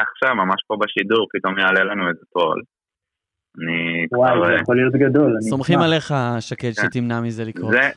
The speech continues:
Speaker 1: רייטינג, זה רייטינג.
Speaker 2: <laughs> לגמרי.
Speaker 3: הדר חי, חדשות השבוע, ואנחנו בימי קורונה, וההייטק הישראלי באמת עושה מאמצים מיוחדים להירתם, אה, ולעזור,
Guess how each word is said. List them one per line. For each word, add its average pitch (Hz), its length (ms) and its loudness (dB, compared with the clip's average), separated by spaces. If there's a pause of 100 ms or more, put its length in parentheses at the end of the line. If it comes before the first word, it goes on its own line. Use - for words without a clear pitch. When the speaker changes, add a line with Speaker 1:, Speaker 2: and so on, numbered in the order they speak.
(140)
Speaker 1:
רייטינג, 98 640 0 (260)
זה 101 120 2
רייטינג. 98 460 2 (800)
Speaker 2:
<laughs> - 920 -8
לגמרי. 110 360 -10 (220)
Speaker 3:
הדר 185 300 2
חי, 220 320 0
חדשות 190 320 -4
השבוע, 196 540 -2 (580)
ואנחנו 180 840 -2
בימי 165 260 -2
קורונה, 165 460 -2
וההייטק 131 320 -4
הישראלי 135 420 -6
באמת 127 240 -4
עושה 147 260 -6
מאמצים 143 520 -6
מיוחדים 131 600 -6
להירתם, 135 680 -10 (680)
אה, 117 300 -4
ולעזור, 113 840 -4